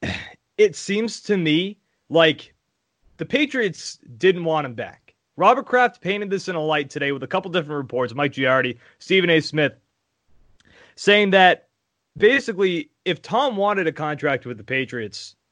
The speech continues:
then he could have had a contract with the Patriots. So Kraft kind of put that on, on Tom, but, I mean, in the end, guys, I think the Patriots just did not, I think Bill Belichick mostly, forget the Patriots, I think Bill Belichick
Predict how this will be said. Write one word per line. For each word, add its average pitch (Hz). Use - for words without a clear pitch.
then 131
he 190
could 208
have 180
had 180
a 165
contract 151
with 131
the 117
Patriots. 113
So 185
Kraft 269
kind 269
of -
put 214
that 190
on, 156
on 131
Tom, 175
but, 131
I 160
mean, 165
in 254
the 180
end, 196
guys, 160
I 160
think 339
the 151
Patriots 190
just -
did 220
not, 240
I 220
think 269
Bill 262
Belichick 262
mostly, 190
forget 208
the 190
Patriots, 202
I 185
think 220
Bill 240
Belichick 214